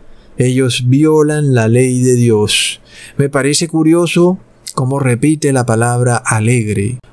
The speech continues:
Oh, seamos alegres, porque recordemos que en inglés alegre traduce gay. Guau, amigos. Al Papa no le gustan los rígidos.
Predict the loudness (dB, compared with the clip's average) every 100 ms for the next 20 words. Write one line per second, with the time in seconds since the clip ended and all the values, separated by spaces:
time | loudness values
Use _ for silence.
0 | 0 2 4 4 2 0 0 0 0 0
1 | 0 0 -2 0 -2 -2 -2 -4 -6 _
2 | _ -20 -20 -6 -4 -2 -2 -2 0 0
3 | 0 0 -2 -2 -2 -2 -4 0 2 2
4 | 0 -2 -6 _ -10 -6 -2 0 0 0
5 | 0 0 0 -2 0 0 0 0 0 0
6 | 0 0 2 0 -2 -6 -12 -20 -20 -20
7 | -20 -8 -2 -2 0 -2 -2 -2 -2 -2
8 | 0 0 0 -2 -4 -8 -6 -4 -4 -4
9 | -4 -4 -4 -2 0 2 2 2 2 0
10 | 0 2 2 2 0 0 0 -2 -4 -8
11 | -12